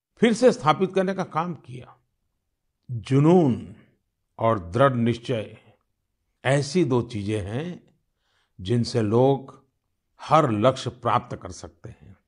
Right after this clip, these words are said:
जब मैं भारत के युवाओं को देखता हूं, तो खुद को आनंदित और आश्वस्त महसूस करता हूं। आनंदित और आश्वस्त इसलिए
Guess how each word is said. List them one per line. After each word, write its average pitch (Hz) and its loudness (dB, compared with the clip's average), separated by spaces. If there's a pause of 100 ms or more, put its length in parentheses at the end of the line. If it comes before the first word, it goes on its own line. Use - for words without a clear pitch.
(760)
जब 160 6
मैं 180 2
भारत 185 0
के 214 0 (220)
युवाओं 127 2
को 160 -2
देखता 123 -4
हूं, 110 -12 (1000)
तो 196 -2
खुद 233 -2
को 262 2
आनंदित 208 2
और 180 -4
आश्वस्त 180 0
महसूस 110 -6
करता 101 -20
हूं। - -20 (760)
आनंदित 170 6
और 143 2
आश्वस्त 123 0
इसलिए 139 -4